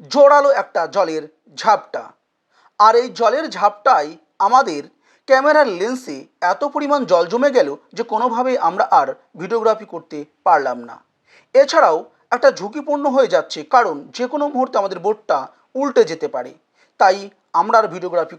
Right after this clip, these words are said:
করলাম না। চলো হোটেলে। এই হোটেলগুলোকে দেখে কোনোভাবেই ভয় পাবেন না। ভাববেন হয়তো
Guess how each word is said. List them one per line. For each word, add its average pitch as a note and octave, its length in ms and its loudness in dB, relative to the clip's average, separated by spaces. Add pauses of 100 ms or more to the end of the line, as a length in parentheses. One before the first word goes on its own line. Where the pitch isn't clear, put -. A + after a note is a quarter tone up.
করলাম C3 280 -4 (100)
না। B2 60 -16 (300)
চলো C#3 240 0 (260)
হোটেলে। D#3+ 340 0 (640)
এই C4+ 200 6 (120)
হোটেলগুলোকে D4+ 600 -4
দেখে D4+ 180 -6 (100)
কোনোভাবেই A#3+ 520 0
ভয় D3+ 200 0
পাবেন C3 300 -6
না। C3 80 -14 (320)
ভাববেন F3 420 0
হয়তো C#4 280 -2